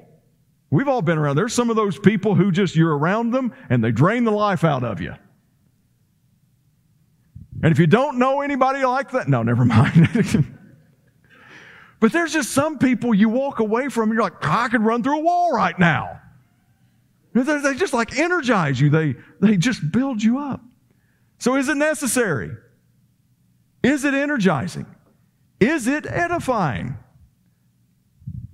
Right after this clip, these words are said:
Does it build up the person? Does it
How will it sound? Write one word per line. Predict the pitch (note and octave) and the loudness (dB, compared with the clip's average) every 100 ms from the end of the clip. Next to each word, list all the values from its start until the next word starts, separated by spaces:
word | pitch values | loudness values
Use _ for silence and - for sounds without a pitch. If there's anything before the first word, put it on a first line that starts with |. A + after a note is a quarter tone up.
| - - | -20 -2
Does | B3 C4+ | 0 0
it | D#4 - - _ - A2 - | -4 -10 -20 _ -14 4 6
build | D4 E4+ | 6 4
up | D#4 B3+ - - - _ - | -2 -4 -8 -20 -20 _ -10
the | |
person? | C#3 D3 B2+ | 0 0 2
Does | C3 F3 | 0 2
it | A#3 | -2